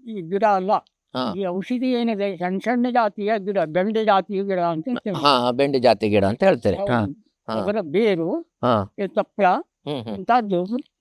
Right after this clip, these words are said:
Speaker 1: ನಾವು ಪ್ರಯೋಗ ಮಾಡ್ತೇವೆ.
Speaker 2: ಹಾ, ನೀವು ಅದು ಈಗ ಆ ವ್ಯಾಧಿಗೂ ತಾವು ಒ-, ಅದಕ್ಕೆ ನಾ-, ಒಂದು ಬೇರು ಅಥವಾ ಸೊಪ್ಪು,
Speaker 1: ಹೌದು.
Speaker 2: ಆ, ಅಥವಾ ಒಂದು ಮರನ ತೊಗಟೆ ಮುಖಾಂತರ ತಾವು ಅದರನ್ನ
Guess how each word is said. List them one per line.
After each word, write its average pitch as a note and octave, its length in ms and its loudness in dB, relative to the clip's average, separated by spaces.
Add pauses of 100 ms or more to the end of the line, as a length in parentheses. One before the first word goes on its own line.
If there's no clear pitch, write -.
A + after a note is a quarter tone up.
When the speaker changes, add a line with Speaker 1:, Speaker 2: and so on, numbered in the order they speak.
(160)
Speaker 1:
ನಾವು G#3 260 2
ಪ್ರಯೋಗ F#3+ 360 -2
ಮಾಡ್ತೇವೆ. C#4 380 0
Speaker 2:
ಹಾ, C#3 240 4
ನೀವು C3 220 2
ಅದು C3 240 2 (280)
ಈಗ D#3 140 4
ಆ D#3 200 8
ವ್ಯಾಧಿಗೂ C#3+ 600 6
ತಾವು E3 540 8 (140)
ಒ-, D3 240 8
ಅದಕ್ಕೆ D3 240 6
ನಾ-, D3 460 8
ಒಂದು C#3+ 280 4
ಬೇರು C3+ 500 8
ಅಥವಾ C3+ 260 6
ಸೊಪ್ಪು, B2+ 600 6
Speaker 1:
ಹೌದು. F#3+ 360 -10
Speaker 2:
ಆ, D3+ 460 6
ಅಥವಾ D3+ 220 4
ಒಂದು D3 260 4
ಮರನ C#3+ 360 4
ತೊಗಟೆ C#3+ 400 8
ಮುಖಾಂತರ C#3+ 480 4
ತಾವು E3+ 280 8
ಅದರನ್ನ C#3+ 320 6